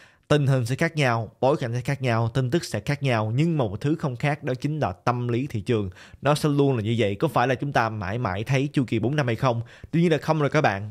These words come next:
Ngay cả những tài sản nó cũng thay đổi, nhưng mà chúng ta sẽ mãi có những cái chu kỳ.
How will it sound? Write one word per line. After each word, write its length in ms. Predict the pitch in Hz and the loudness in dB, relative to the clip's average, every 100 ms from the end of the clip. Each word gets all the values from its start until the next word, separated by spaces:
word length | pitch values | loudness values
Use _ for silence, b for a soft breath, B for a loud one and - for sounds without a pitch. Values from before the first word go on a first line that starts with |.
| - | -4
Ngay 160 | 147 147 | 0 0
cả 140 | 131 | 0
những 240 | 127 107 117 | -2 -4 0
tài 200 | 110 104 | 0 0
sản 280 | 90 90 | -6 -2
nó 60 | 135 | -4
cũng 200 | 131 120 | -4 -2
thay 200 | 131 120 | 0 2
đổi, 240 | 104 101 | 2 0
nhưng 280 | 135 151 143 | 2 2 2
mà 160 | 120 98 | 0 0
chúng 180 | 123 127 | -4 -2
ta 160 | 110 | -2
sẽ 180 | - 110 | -2 -4
mãi 260 | 107 87 110 | -2 -4 -4
có 100 | 123 | -4
những 120 | 101 | -4
cái 100 | 113 | 0
chu 160 | 139 | 0
kỳ. 260 | 113 117 | 0 -2